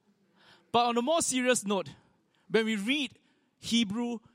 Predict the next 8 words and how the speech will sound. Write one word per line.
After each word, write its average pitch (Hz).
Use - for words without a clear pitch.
wisdom, 147
which 156
is, 160
you 170
know, 185
like 143
Job, 185
Psalms, 160